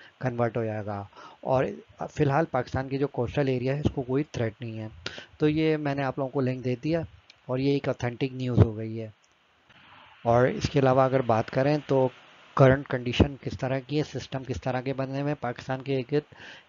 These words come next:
ये satellite image मैंने रात को आप लोगों के लिए ले ली थी। और इसमें आप लोग देखें एक डब्ल्यू डी,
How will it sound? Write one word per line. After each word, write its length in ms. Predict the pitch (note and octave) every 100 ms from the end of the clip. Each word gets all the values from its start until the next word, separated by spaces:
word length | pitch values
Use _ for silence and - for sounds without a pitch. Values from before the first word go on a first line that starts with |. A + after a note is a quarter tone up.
| C#3+
ये 80 |
satellite 500 | D3 D3+ D#3 C#3+ D3
image 260 | D3 C#3+ C#3
मैंने 240 | C3+ C3+
रात 260 | B2+ A#2 A#2
को 120 | -
आप 180 | C3 B2
लोगों 140 | C3
के 100 | A#2+
लिए 180 | C3+ C3
ले 180 | A#2+ A#2
ली 120 | C3+
थी। 200 | C#3+ C3+ - - _ _ - _ _ _ _ _
और 260 | B2 A#2 B2
इसमें 320 | - C3+ D#3+
आप 160 | C#3 -
लोग 120 | C3+
देखें 280 | B2+ D3 D#3
एक 220 | C#3 C3+
डब्ल्यू 240 | C3 B2 C3+
डी, 340 | C3+ C#3+ D3+